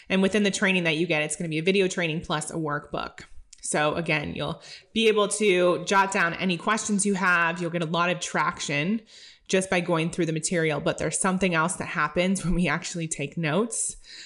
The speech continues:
We answer questions. We really are able to immerse ourselves in the content. So we learn much quicker and it goes in much faster. And then you'll get the Q and A call two weeks later. The other key component of this is accountability calls and connection calls.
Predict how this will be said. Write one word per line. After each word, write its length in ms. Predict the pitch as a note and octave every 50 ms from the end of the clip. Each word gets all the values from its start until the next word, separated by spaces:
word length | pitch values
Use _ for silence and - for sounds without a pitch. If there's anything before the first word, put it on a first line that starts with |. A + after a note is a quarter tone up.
| - - -
We 100 | F3 F3
answer 300 | D#3+ D3 D#3+ - E3+ C#3+
questions. 920 | - - F3+ D#3 - - - F#3+ F#3 G3+ A3 A#3 A#3+ B3+ A#3+ - - - - - - - - -
We 140 | F3+ F3+ E3+
really 320 | D#3+ E3 D#3+ D#3+ E3 E3
are 80 | D#3+ D#3
able 240 | D#3+ D#3 D#3 D#3 D3+
to 160 | - F3 E3
immerse 400 | D#3+ D#3+ D3+ D3 D3 D3 - -
ourselves 500 | C#3+ D#3 D3+ - - C#3+ D3 D3 - -
in 60 | D3+
the 80 | C#3+ C#3+
content. 720 | - - D3+ C#3+ C#3+ D#3 - G3+ G#3+ A#3 A#3+ F#3+ - - - - - - - _ -
So 180 | - - F3+
we 120 | D#3+ D#3+ D#3+
learn 340 | D#3+ D#3+ D#3 D3+ D3+ D3+ D3+
much 260 | D3+ C#3+ - - -
quicker 420 | - - F3+ E3+ F3 - G3 G3+
and 120 | G3+ F3+ D#3
it 100 | D3 D#3+
goes 280 | - D#3 D3+ D3+ D3
in 160 | - D#3 D3
much 240 | C#3+ D3 D3 - -
faster. 640 | - - - - - - - - C2 B1+ - - _ - - - - -
And 100 | F3 E3+
then 120 | D#3 D#3+
you'll 120 | D#3 D#3+ D#3+
get 140 | E3 D#3+
the 80 | - D#3+
Q 180 | - - F3 D#3+
and 100 | C#3+ C#3+
A 160 | C#3 C#3+ C#3+
call 280 | - - D3+ C#3+ C#3+
two 220 | C#3+ - - E3+ C#3+
weeks 260 | C#3+ C#3+ - - -
later. 360 | C#3 C#3 C#3 - - - - _ _ _ _ _ _ _ - - - - - - - -
The 100 | G#3+ A3+
other 160 | A#3+ C#4+ D#4
key 160 | D4 D4+ C#4+
component 360 | C#4 C#4+ A#3+ - G#3 G#3 G3+ G3+
of 120 | F#3+ F3+
this 480 | F#3 F#3+ A#3 C#4+ E4 - - - - -
is 640 | - - F#3+ F#3+ F#3+ F#3+ F#3+ F#3+ F#3+ F#3+ F#3+ F#3+ F#3+
accountability 760 | - F#3 - - G3+ G3 G#3+ A3+ G#3 G3 F#3 F3+ F3+ F3+ F3
calls 600 | - - E3+ D#3+ D#3 E3+ G3 A#3 B3+ B3 - -
and 180 | - F3+ F3
connection 460 | - F#3 F3+ E3 E3+ - - F3 E3+
calls. 500 | D#3+ - - - - - - - - -